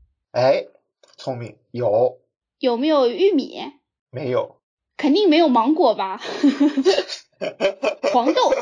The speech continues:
Speaker 1: 不对。
Speaker 2: 土豆、红薯。啊，好，猜不到了，Pocky 老师来揭秘吧。
Speaker 1: 揭秘啊，五黄是指黄瓜、黄鳝、黄鱼、
Speaker 2: 啊。
Speaker 1: 咸鸭蛋和雄黄酒。
Speaker 2: 黄瓜也不是黄色的呀。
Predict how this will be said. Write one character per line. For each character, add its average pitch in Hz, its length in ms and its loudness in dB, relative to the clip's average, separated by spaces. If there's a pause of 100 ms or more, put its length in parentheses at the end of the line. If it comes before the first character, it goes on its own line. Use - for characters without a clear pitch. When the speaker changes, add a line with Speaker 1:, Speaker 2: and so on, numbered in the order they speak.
(500)
Speaker 1:
不 131 120 -4
对。 127 360 -2 (240)
Speaker 2:
土 - 160 -10
豆、 - 320 -2
红 302 240 -2
薯。 196 360 -6 (120)
啊， 202 160 -8
好， 202 200 -6
猜 262 180 -2
不 247 80 -4
到 262 160 0
了， - 220 -10 (100)
Pocky 269 200 -4
老 208 140 -2
师 233 100 -8
来 208 120 -4
揭 254 220 -4
秘 262 180 0
吧。 - 200 -10 (120)
Speaker 1:
揭 123 160 -6
秘 123 160 -8
啊， 107 320 -8
五 139 220 -2
黄 180 220 2
是 185 140 -6
指 123 120 -4
黄 143 340 -2
瓜、 151 400 0 (160)
黄 151 340 -2
鳝、 160 440 -4
黄 143 360 0
鱼、 135 280 -10
Speaker 2:
啊。 - 40 -16 (200)
Speaker 1:
咸 - 320 -4
鸭 175 180 2
蛋 175 280 0
和 117 260 -2
雄 139 280 -4
黄 127 240 0
酒。 - 320 -12 (380)
Speaker 2:
黄 311 240 2
瓜 403 160 -2
也 359 140 2
不 240 140 -2
是 392 120 0
黄 262 240 -2
色 339 220 -2
的 285 80 0
呀。 262 240 -4